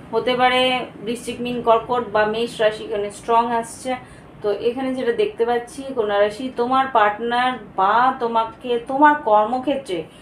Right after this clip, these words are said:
কোনো একটা সুযোগ তোমার হাতের সামনে আসবে, সেই সুযোগটাকে হয়তো কাজে লাগাতে বলছে।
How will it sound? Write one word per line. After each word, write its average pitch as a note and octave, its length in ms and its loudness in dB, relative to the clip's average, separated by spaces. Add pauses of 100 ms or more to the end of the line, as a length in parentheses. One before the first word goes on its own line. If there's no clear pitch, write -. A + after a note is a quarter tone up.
(200)
কোনো C#4 180 4
একটা C#4+ 260 4
সুযোগ C4+ 500 2
তোমার A#3+ 260 2
হাতের G#3 260 -2
সামনে G#3 320 -4
আসবে, G3+ 380 0
সেই B3+ 160 0
সুযোগটাকে B3+ 600 0
হয়তো G3+ 220 2
কাজে G3 260 -2
লাগাতে A3+ 340 0
বলছে। A#3+ 440 2